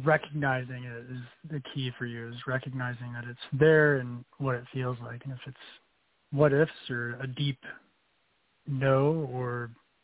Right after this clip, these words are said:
a risk management strategy. We're gonna take a quick moment and recognize one of our sponsors, and then we'll come back and talk about how ski mountaineering is for women and,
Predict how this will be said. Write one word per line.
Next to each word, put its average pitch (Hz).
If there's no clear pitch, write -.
a 131
risk 139
management 123
strategy. 127
We're 220
gonna 208
take 202
a 170
quick -
moment 170
and 139
recognize 151
one 151
of 143
our 135
sponsors, 147
and 139
then 143
we'll 147
come 139
back 135
and 139
talk 147
about 143
how 143
ski 190
mountaineering 170
is 170
for 147
women 185
and, 135